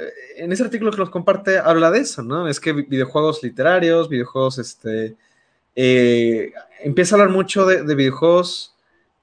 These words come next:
eso, con un gran componente de narrativa. Entonces, o sea, bueno, y remitiéndonos también a lo que nos estaba diciendo Vladimir, ¿no? O sea, ¿qué, qué, qué es una, qué es, qué es lo literario?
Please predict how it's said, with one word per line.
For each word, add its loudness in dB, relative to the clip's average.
eso, -2
con -2
un -2
gran 2
componente -4
de -4
narrativa. -8
Entonces, 0
o -6
sea, 0
bueno, 4
y -6
remitiéndonos 0
también -4
a -4
lo -6
que -20
nos -12
estaba 2
diciendo -2
Vladimir, -2
¿no? -8
O -6
sea, -6
¿qué, -4
qué, -14
qué 0
es -4
una, 0
qué -2
es, -8
qué 2
es 2
lo 4
literario? 2